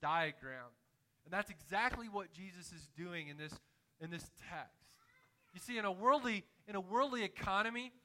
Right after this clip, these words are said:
I'm at the top. I'm the one that matters the most. And everyone is doing everything to push me forward and to promote me to the place that I am, uh, that I, that I am am most ambitious about. But Jesus takes it and he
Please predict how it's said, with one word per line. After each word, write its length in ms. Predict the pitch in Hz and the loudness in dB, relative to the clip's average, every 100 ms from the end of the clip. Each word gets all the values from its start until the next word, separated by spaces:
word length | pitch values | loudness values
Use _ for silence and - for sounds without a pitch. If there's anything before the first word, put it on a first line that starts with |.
| _ _ | _ _
I'm 220 | 196 208 | 2 4
at 160 | 185 175 | 4 2
the 60 | 165 | -2
top. 540 | - 202 156 113 - - _ _ 185 | 0 2 2 -2 -12 -20 _ _ 2
I'm 180 | 214 | 4
the 100 | 220 | 4
one 220 | 208 208 202 | 4 4 4
that 160 | 185 | 2
matters 360 | 185 185 185 175 | 6 6 6 0
the 100 | 170 | 4
most. 340 | 190 156 147 | 8 8 4
And 100 | 151 - | -10 0
everyone 680 | 185 214 247 226 226 214 214 214 - 156 | 4 4 2 2 6 6 4 -2 -14 -14
is 140 | 147 | -6
doing 320 | 165 170 160 160 | -2 -2 -4 2
everything 800 | 202 220 240 226 220 208 202 196 - _ - | 4 6 4 2 -2 0 0 -2 -12 _ -4
to 80 | 190 | -4
push 320 | - - 214 214 - | -4 2 2 2 -6
me 140 | 196 202 | -8 -6
forward 380 | - 190 196 190 175 | -2 6 6 6 2
and 120 | 160 | -8
to 100 | 170 | -8
promote 560 | - 170 165 185 214 208 | -8 -8 4 8 8 6
me 160 | 208 | -6
to 100 | 185 | -6
the 100 | 156 | -8
place 380 | 151 - 202 196 - | -8 -2 -2 -2 -4
that 120 | 160 | -4
I 200 | 180 165 | 2 2
am, 100 | 147 - _ _ _ | 0 -10 _ _ _
uh, 420 | 165 151 147 165 151 | 6 6 4 0 -6
that 80 | 160 | 2
I, 220 | 170 170 160 | 4 4 4
that 100 | 170 | 2
I 140 | 180 | 2
am 80 | 175 | 2
am 160 | 160 160 | -2 -4
most 260 | 180 175 - 185 | 0 0 -2 -10
ambitious 640 | 180 - 202 220 214 - | -12 -6 -4 -4 -6 -8
about. 420 | 180 170 165 131 - _ _ _ _ _ _ _ 160 | 0 6 6 6 -4 _ _ _ _ _ _ _ -20
But 100 | 151 | -8
Jesus 460 | 214 262 233 220 - | -2 -2 -2 -10 -2
takes 300 | 226 233 - | 0 0 -4
it 60 | 185 | -12
and 80 | |
he 80 | 180 | -12